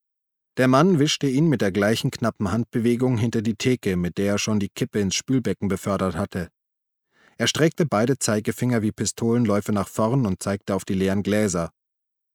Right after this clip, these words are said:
Wieder sprach er durch kaum geöffnete Zähne. Sie verstand kein Wort. „Es ist geschlossen, ich kann Ihnen nichts mehr ausschenken.“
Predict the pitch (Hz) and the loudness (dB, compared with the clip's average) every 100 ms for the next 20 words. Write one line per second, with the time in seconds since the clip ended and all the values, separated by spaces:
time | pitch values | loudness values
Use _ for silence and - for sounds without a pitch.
0 | _ _ - 135 143 143 107 110 113 123 | _ _ 0 4 4 2 0 0 2 0
1 | 95 85 - 104 113 107 92 - 104 104 | -2 -4 -4 -2 0 -2 -2 -6 -6 -6
2 | - 117 110 101 85 _ _ _ _ _ | -2 -2 0 0 -4 _ _ _ _ _
3 | _ _ _ _ - 110 - 101 104 - | _ _ _ _ -8 -4 -2 -2 -4 -2
4 | 110 104 110 95 - _ _ _ _ _ | 0 2 0 -2 -10 _ _ _ _ _
5 | _ _ _ _ _ _ _ 131 - 143 | _ _ _ _ _ _ _ -6 -2 -2
6 | - 151 - 123 165 - 147 127 - 131 | 0 0 2 2 2 2 0 0 -2 0
7 | 180 151 143 120 113 - 113 101 113 - | 2 4 4 4 0 -2 0 0 0 0
8 | 113 107 - 101 92 | -2 -2 -4 -8 -8